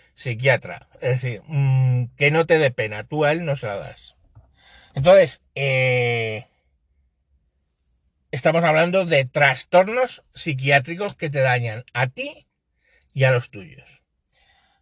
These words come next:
Entonces, bueno, que no, "Ay, perdón, dije enfermedad mental y es trastorno mental".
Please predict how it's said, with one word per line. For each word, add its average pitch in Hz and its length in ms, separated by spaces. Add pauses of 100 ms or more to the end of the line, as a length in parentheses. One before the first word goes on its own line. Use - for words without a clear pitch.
(220)
Entonces, 110 320
bueno, 120 340
que 117 180
no, 151 320
"Ay, 170 300
perdón, 147 640
dije 151 320
enfermedad 151 760
mental 147 560 (220)
y 135 140
es 147 140
trastorno 139 680
mental". 131 560